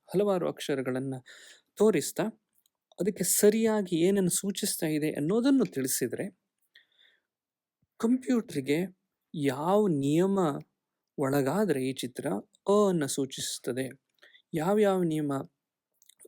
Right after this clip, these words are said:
ಆ, ನಮಗೆ ಕೊಟ್ಟ ಚಿತ್ರ ಒಳಗಾದ್ರೆ ಆ ವನ್ನ ಸೂಚಿಸುತ್ತದೆ ಅನ್ನೋದನ್ನ ಕಂಪ್ಯೂಟರೇ ಕಲಿದುಕೊಳ್ಳಿ,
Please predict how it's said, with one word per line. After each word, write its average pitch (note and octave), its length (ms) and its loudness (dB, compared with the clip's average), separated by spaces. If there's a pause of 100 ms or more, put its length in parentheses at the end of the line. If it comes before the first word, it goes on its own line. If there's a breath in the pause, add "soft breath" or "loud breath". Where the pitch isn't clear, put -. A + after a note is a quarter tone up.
(280)
ಆ, C#3+ 80 -4 (420)
ನಮಗೆ C#3+ 260 -4
ಕೊಟ್ಟ - 280 -4
ಚಿತ್ರ - 360 -4 (840)
ಒಳಗಾದ್ರೆ C3 560 0 (280)
ಆ F#3 120 2 (100)
ವನ್ನ F3 240 4
ಸೂಚಿಸುತ್ತದೆ C#3 680 -2 (100)
ಅನ್ನೋದನ್ನ E3+ 480 0 (720 soft breath)
ಕಂಪ್ಯೂಟರೇ G#3 520 2
ಕಲಿದುಕೊಳ್ಳಿ, D#3+ 600 0